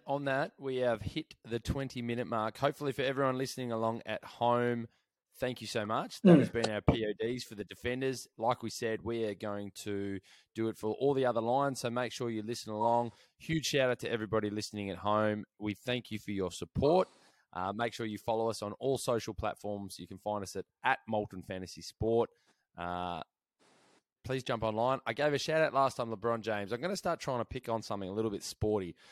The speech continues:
Speaker 1: This time I gave a, I gave a praise to LeBron James for passing Kareem last,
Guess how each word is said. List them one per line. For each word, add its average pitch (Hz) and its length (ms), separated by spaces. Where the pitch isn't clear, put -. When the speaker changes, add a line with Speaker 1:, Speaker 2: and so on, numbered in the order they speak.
Speaker 1:
This 175 140
time 208 220
I 175 60
gave 135 200
a, 113 200
I 117 80
gave 170 260
a 127 280
praise 131 520
to 123 80
LeBron 101 360
James 95 260
for 95 80
passing 98 360
Kareem 95 360
last, 85 280